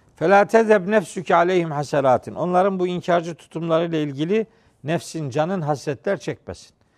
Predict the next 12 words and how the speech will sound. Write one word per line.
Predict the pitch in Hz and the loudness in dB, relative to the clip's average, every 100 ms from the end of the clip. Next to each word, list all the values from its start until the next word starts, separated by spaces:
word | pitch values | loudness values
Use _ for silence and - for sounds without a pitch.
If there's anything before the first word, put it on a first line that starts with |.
| _ _ | _ _
Yani | 113 110 | -6 -2
herkes | 147 156 156 143 | -2 -2 -6 -6
kendi | - 147 156 | -6 -2 0
akıbetini | 135 120 104 117 110 131 165 214 - _ _ _ | 2 2 0 -4 -4 -6 -8 -8 -12 _ _ _
kendisi | - 151 123 - | -8 -6 -8 -8
hazırlar, | 117 104 110 117 170 202 156 | -8 -6 -6 -4 -4 -6 -10
kendi | - 147 139 | -8 -4 0
akıbetine | 113 104 117 110 - 135 185 190 _ _ | 0 -2 -6 -8 -8 -6 -6 -6 _ _
kendisi | - 143 98 - 143 | -8 -6 -6 -6 -2
razı | 113 104 117 | 0 -2 -4
olur. | 92 78 - _ _ _ _ _ 147 | -8 -10 -20 _ _ _ _ _ -10
Hüzünlenme. | 165 202 202 208 214 190 | -4 -2 0 2 2 -2